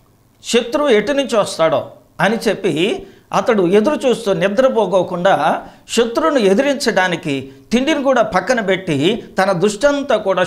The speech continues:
శత్రువు ఎటు వస్తాడో చూసి, ఆ, అతను జాగ్రత్త పడతాడు. అలాగే మనం కూడా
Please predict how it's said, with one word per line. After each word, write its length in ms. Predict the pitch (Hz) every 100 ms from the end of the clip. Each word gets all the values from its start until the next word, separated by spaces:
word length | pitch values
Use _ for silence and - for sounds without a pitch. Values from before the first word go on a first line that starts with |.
| -
శత్రువు 460 | 185 185 208 185 113 -
ఎటు 220 | 151 180 254
వస్తాడో 420 | 226 - 185 170 131 -
చూసి, 340 | 170 190 143 123 156 240 - - - 135
ఆ, 20 | 139 117 - - _ _ -
అతను 300 | 156 196 277 - - _ _ 131 175
జాగ్రత్త 440 | 196 180 185 147
పడతాడు. 460 | - 120 - - - _ _ _ _ _
అలాగే 280 | 139 156 156
మనం 220 | 143 143 160
కూడా 240 | 151 131